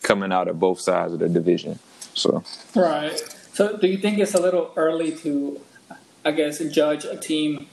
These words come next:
Speaker 2: I mean, yeah, they have, what, four or five games?
Speaker 1: Mm-hmm.
Speaker 2: Maybe six, some of them, depending.
Speaker 1: Yeah.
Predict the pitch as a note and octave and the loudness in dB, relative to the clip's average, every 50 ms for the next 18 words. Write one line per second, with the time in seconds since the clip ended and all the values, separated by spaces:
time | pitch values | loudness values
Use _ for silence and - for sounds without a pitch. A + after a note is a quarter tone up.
0 | - - - _ _ - D3 D3+ D3+ D3+ D3 D3 C#3+ D3+ - - - - - - | -20 -20 -20 _ _ -4 0 0 2 0 0 -2 -4 -6 -8 -12 -18 -20 -20 -20
1 | - - F#3 D3+ D3+ C#3+ C#3 D3 D#3+ D3+ D3 C#3+ C#3 C3+ B2 - - - - D3+ | -12 -2 2 2 4 4 2 2 0 -2 -2 2 2 2 2 0 -6 -6 -4 -4
2 | D3 C#3+ - D3+ C#3+ - - D3+ D3 D3 - D3 C#3+ - A2 G#2 G2 G2 G2 G2 | -2 0 0 0 0 0 -2 -4 -4 -4 -4 -6 -2 2 2 4 4 4 0 0
3 | G2 - _ _ _ - D#3+ D3+ D3+ D3+ C#3 - D#3 D#3+ D#3+ - - - - - | -2 -6 _ _ _ -4 -2 -2 -2 -2 2 2 2 2 2 -4 -8 -8 -4 -2
4 | F3 D#3 D#3 D3+ D3+ D3+ D3+ D#3 D3+ C#3+ C3+ - D3+ D3+ D3+ D3+ D3+ D3+ D3+ - | 0 0 0 0 0 0 0 0 -2 -2 -2 -2 0 0 2 0 0 -2 -6 -10
5 | - - A2 G2+ G2+ F#2 F2 | 0 2 4 6 6 4 4